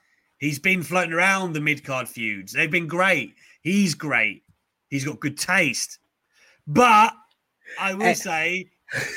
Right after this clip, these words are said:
Speaker 1: go on.
Speaker 2: <laughs> I was gonna say, but he's been feuding with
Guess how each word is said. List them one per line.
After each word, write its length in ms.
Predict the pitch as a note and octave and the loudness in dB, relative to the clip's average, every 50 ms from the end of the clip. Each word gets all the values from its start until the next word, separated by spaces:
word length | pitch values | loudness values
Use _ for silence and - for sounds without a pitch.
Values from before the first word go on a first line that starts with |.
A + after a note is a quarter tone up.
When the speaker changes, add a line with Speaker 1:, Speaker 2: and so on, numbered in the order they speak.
| - - - - - | -12 -14 -14 -14 -12
Speaker 1:
go 100 | D#3 C3+ | -12 -10
on. 160 | B2 B2 B2 - - - _ - | -12 -12 -16 -20 -20 -20 _ -4
Speaker 2:
<laughs> 280 | - F4+ G4 F#4 C#4+ - | 0 4 4 4 6 6
I 100 | A3 G#3+ | 8 8
was 160 | G3+ F#3+ F#3+ | 8 8 8
gonna 180 | G3 F#3 F3+ | 8 8 8
say, 240 | F3 - A3 A#3 G#3 | 8 8 8 8 8
but 160 | D3+ D3+ D#3+ | 8 6 6
he's 180 | D#3+ F3 G3 G3 | 6 4 4 6
been 140 | G#3 G#3 G3+ | 4 4 4
feuding 420 | - A3 A#3 B3+ B3+ A#3+ A3 G3+ F#3 | 4 2 2 4 6 6 6 6 8
with 280 | E3+ E3 E3 D#3+ - | 6 6 6 4 0